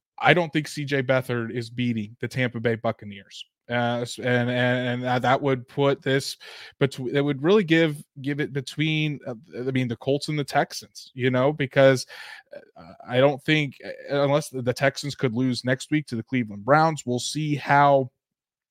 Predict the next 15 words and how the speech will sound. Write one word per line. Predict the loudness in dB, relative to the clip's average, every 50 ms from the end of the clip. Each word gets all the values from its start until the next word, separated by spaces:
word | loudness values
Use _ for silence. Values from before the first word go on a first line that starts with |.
| _ _ _ -8 0
how | 0 0
C | 0 0 -4 -6 0
J | 0 0 0
Stroud | 0 -2 0 2 4 6 6 6 4 2 -2 -14 -6 0
is | 0 2 4 4
able | 4 4 2 -2
to | -4 -4 -4
go | -2 0 2 2
up | 2 2 0
against | -2 0 0 0 0 0 2 4
that, | 6 6 6 6
that | 2 0 0
really | 0 -2 -2 0 0 0 -2 -2
tough | -2 -2 -2 -2 -2 _
defense. | -12 -10 -10 -8 -4 -2 -2 -2 -2 -4